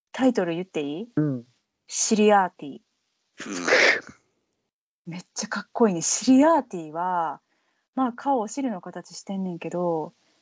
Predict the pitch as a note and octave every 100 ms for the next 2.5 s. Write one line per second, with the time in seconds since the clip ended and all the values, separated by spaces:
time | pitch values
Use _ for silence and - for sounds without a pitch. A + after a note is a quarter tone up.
0 | _ - A3 A3 G#3+ G#3 G3 F#3+ F#3+ F#3
1 | E3+ D#3 D3+ - F3+ F#3 F#3 G3+ G#3 F3+
2 | - D3+ D3+ D3+